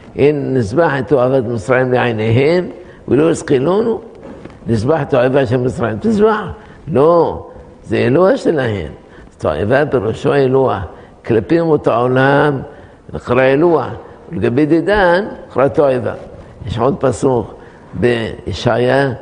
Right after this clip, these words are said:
שהוא מלגלג על עובדי עבודה זרה. אומר, "ולא ישים מלבו, ולא דעת ולא תבונה לאמור. חסיו שרפתי במו אש. ואף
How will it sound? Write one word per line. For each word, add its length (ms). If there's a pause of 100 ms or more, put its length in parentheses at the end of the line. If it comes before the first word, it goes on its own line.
(300)
שהוא 220
מלגלג 580 (360)
על 160
עובדי 260
עבודה 280
זרה. 380 (420)
אומר, 240
"ולא 160
ישים 440
מלבו, 580 (380)
ולא 200
דעת 360
ולא 200
תבונה 500
לאמור. 380 (520)
חסיו 680 (200)
שרפתי 460
במו 340
אש. 320 (380)
ואף 680